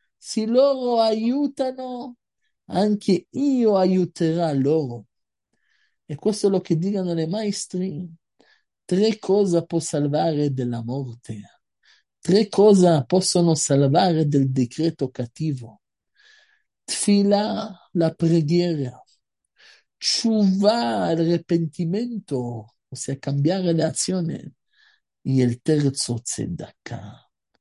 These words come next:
Perché dare tzedakah vuol dire dare a qualcuno che forse non lo meriti. E comunque tu scegli darlo perché tu vedi un uomo che ha bisogno di aiuto.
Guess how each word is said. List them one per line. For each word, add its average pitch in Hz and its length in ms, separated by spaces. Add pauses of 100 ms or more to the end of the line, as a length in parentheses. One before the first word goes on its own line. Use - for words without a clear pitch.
(460)
Perché 151 400
dare 254 400
tzedakah 208 800
vuol 180 240
dire 185 440
dare 214 420
a 160 120
qualcuno 262 920 (1120)
che 220 160
forse 320 560
non 277 260
lo 254 140
meriti. 202 560 (720)
E 196 140
comunque 381 680
tu 349 200
scegli 277 560
darlo 240 640
perché 185 540
tu 180 200
vedi 190 380
un 165 380
uomo 190 600 (500)
che 160 200
ha 147 100
bisogno 196 800
di 170 240
aiuto. 156 760